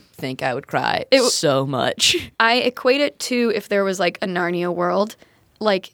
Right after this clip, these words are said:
Speaker 2: it was so, <laughs> I mean, I hate s-, saying this 'cause it's like, it's a corporate park.
Speaker 1: Yeah, they're
Speaker 2: But,
Speaker 1: just
Speaker 2: like,
Speaker 1: trying to make money, yeah.
Speaker 2: we went, you know, it's, we were a group of, like, twenty-eight to thirty-something-year-olds.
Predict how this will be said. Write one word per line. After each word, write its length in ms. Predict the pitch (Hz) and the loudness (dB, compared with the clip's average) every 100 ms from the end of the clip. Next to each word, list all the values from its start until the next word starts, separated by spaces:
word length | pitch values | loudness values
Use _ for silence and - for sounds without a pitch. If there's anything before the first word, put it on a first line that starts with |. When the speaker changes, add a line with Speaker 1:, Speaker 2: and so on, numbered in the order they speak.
| _ _ _ _ _ - | _ _ _ _ _ 0
Speaker 2:
it 120 | 220 | 2
was 180 | 254 226 | 2 -2
so, 560 | - 220 220 240 269 285 _ _ _ _ | -2 2 4 4 0 -4 _ _ _ _
<laughs> 420 | _ _ _ - | _ _ _ -6
I 80 | - - | -6 -4
mean, 340 | 302 339 247 277 - 539 440 | -4 -2 -4 -12 -14 -14 -6
I 160 | - 277 | 0 2
hate 260 | 269 269 - _ _ _ _ _ - | 4 2 -2 _ _ _ _ _ -8
s-, 260 | - - - - | -6 -6 -8 -12
saying 340 | - 220 220 226 | -2 0 2 2
this 180 | 233 | -2
'cause 120 | - 214 | -2 -4
it's 120 | 202 | 2
like, 220 | 208 202 | 2 2
it's 240 | - 240 - | 0 0 2
a 140 | 254 247 | 0 0
corporate 580 | - 226 220 - 202 196 _ | -2 2 2 0 0 0 _
park. 320 | - 185 202 | 0 4 4
Speaker 1:
Yeah, 260 | 180 147 147 143 | 4 2 -2 -4
they're 100 | 156 151 | -8 0
Speaker 2:
But, 100 | 262 | 2
Speaker 1:
just 60 | |
Speaker 2:
like, 180 | 269 262 | 4 2
Speaker 1:
trying 120 | 127 | 0
to 60 | 135 | -8
make 180 | 127 - | -12 -12
money, 280 | 139 147 151 | -12 -10 -10
yeah. 160 | 139 127 - | -10 -8 -4
Speaker 2:
we 240 | 208 254 | 4 6
went, 300 | 254 226 262 - _ _ _ _ | 6 4 2 -4 _ _ _ _
you 120 | 320 | 4
know, 120 | 370 | 6
it's, 180 | 320 - - - - | 4 0 -10 -10 -4
we 180 | 247 285 | 2 4
were 120 | 330 | 4
a 60 | |
group 240 | 285 233 240 | 4 -2 -2
of, 120 | 233 | 0
like, 240 | 233 220 - _ _ | 0 0 -6 _ _
twenty-eight 560 | - 214 214 220 220 208 | -8 -2 0 2 0 -2
to 100 | 233 | -4
thirty-something-year-olds. 1300 | 208 - 202 214 - 202 208 202 196 185 185 214 - | -2 0 0 0 -2 -2 -2 -4 -4 -2 -2 -4 -8